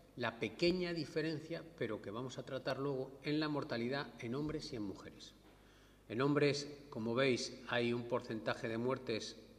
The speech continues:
mayor entre los cuarenta y los cincuenta y nueve, y sin embargo en las mujeres el pico se encuentra entre los veinte y los treinta y nueve años.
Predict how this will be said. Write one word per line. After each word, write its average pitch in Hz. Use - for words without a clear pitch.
mayor 104
entre 107
los 95
cuarenta 113
y 127
los 123
cincuenta 139
y -
nueve, 160
y 143
sin 143
embargo 156
en 156
las 160
mujeres 151
el 131
pico 160
se -
encuentra 127
entre 117
los 95
veinte 113
y -
los -
treinta 92
y 87
nueve 87
años. -